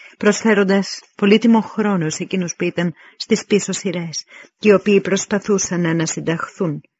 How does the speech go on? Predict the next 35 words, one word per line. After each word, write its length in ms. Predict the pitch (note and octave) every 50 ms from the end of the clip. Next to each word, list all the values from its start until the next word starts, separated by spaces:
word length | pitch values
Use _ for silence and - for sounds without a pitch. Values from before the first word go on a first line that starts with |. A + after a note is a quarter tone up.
| _ _ _ _ _ _ _ _ _ _ _ _ _ _
να 140 | _ F#3 F#3
περαταχθούν 680 | - F#3+ G3 F#3 - G3+ F#3+ - - - - G#3+ G3
και 100 | D#3+ -
να 120 | F3 E3+ E3
πάρουν 340 | - E3+ E3+ F3 E3+ D#3 D3+
τις 140 | - -
θέσεις 360 | - - F#3 E3 - - D#3 -
τους 120 | - D3+
στη 120 | - -
δεύτερη, 580 | E3 D#3+ D#3+ D#3 - - - D#3 E3 E3 F#3 - _ _ _ _ _ _
στην 220 | - - A3 G3
τρίτη, 480 | E3 F3+ F3 D#3 - - F3 F#3 F#3 - _ _ _ _
στην 220 | _ - - A3+ G3+
τέταρτη 420 | F#3+ F#3+ F#3 - D#3 D#3 - E3+
σειρά 400 | D#3 - - F3 D#3+ D3 D#3 D#3+ _ _ _ _ _ _ _ _ _ _ _ _
και 120 | - G#3
να 80 | G3+ G3
αναλάβουν 480 | G3 G3 F#3 F#3+ F#3+ F#3 E3+ E3+ F#3
αυτό 220 | F3 F3 - - F#3
το 120 | - F#3
ρόλο 280 | F3+ F3 E3 D#3+ D#3+ D#3
με 120 | D#3+ D3+
τη 100 | - -
σειρά 340 | F3 - - D#3+ D3+ D3+ D#3
τους. 260 | - - A2+ - - - _ _ _ _ _ _ _ _ _ _ _ _ _ _ _ _ _ _ _ _ _ _ _ _ _ _ _ _ _ _ _ _ _ _ _ _ _
Τίποτε 360 | - A3+ - A3+ A3 - G#3+
δεν 160 | F#3+ G3 G3
πυροδοτεί 760 | F3 G3 G#3+ A3 A3 F3+ F3+ F3 E3+ - F#3+ F#3 D#3+ D3 C#3+ - _ _ _ _ _ _ _ _
την 140 | _ F3 E3
καρδιά 580 | D#3+ E3 D3+ D3+ D#3+ D3+ - D#3+ E3 D3+ C#3 C3+
του 120 | - -
πολεμιστή 560 | - C3 C#3 D3+ D3+ D3+ D3 - - - E3
με 120 | D#3 D3+ C#3
περίσσιο 520 | - D3+ C#3+ D3+ D3+ - - - - C#3+
θάρρος 540 | C#3 - - - D3 C3+ B2+ B2 - -